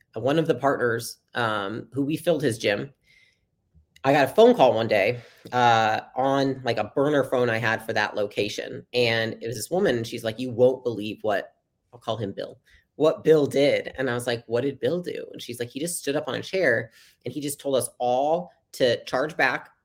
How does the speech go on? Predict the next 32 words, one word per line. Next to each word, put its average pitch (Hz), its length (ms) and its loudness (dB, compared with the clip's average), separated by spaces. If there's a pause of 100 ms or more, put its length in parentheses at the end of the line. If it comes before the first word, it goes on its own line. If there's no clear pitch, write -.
(140)
on 120 160 -4
what 123 160 -4
you 131 60 -14
sold 220 240 0
us. 123 280 0
And 131 120 -4
then 120 240 -6 (100)
he's 180 320 -8
gonna 147 180 0
say," 127 540 0
and 131 100 -4
then 127 100 -4
he 170 160 -12
said, 131 360 -2 (100)
"I'll 135 180 -2
just 165 180 -8
charge 123 180 -2
you 113 100 -10
half 139 340 -8
of 117 100 -8
what 117 160 -6
Layla 104 260 -4
charged - 340 -12
you. - 180 -16 (560)
And 127 120 -2
so 143 100 -4
just 135 180 -8
charge 175 240 0
back 175 220 4
on 180 60 -4
whatever 151 240 -2
she, - 260 -10